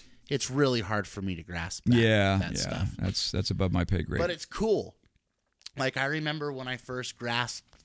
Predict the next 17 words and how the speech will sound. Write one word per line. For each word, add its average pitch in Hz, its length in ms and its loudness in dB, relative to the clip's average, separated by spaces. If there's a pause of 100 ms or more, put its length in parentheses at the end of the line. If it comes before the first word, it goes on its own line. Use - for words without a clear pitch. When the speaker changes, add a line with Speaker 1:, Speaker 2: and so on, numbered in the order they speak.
(300)
Speaker 1:
relativity. 117 760 -4 (840)
That 151 300 2 (180)
is 143 240 -4 (120)
frickin' 123 400 -6
cool 98 420 -2 (100)
that 113 200 -2 (280)
that 110 180 -6 (200)
you 127 200 -6
can 113 220 -10
take 123 360 -6
two 165 220 0
clocks 131 580 0
at 98 140 -8
sea 131 240 0
level, 101 400 0 (680)
synchronize 151 760 2
them 123 360 -2